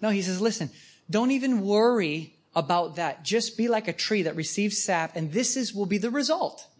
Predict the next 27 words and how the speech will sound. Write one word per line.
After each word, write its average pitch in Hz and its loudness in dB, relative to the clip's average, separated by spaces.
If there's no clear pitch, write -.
This 233 0
is 240 0
kinda 247 2
just 202 -2
what 202 2
begins 196 0
to 185 -8
happen. 202 -2
He's 214 2
trying 277 2
to 247 4
just 214 2
give 220 2
them 233 6
a 185 4
framework 220 2
for 170 -6
how 202 2
they 208 -2
can 185 -2
tell 175 2
whether 175 4
or 190 0
not 151 -2
they're 156 -2
receiving 160 -2
God. 127 -6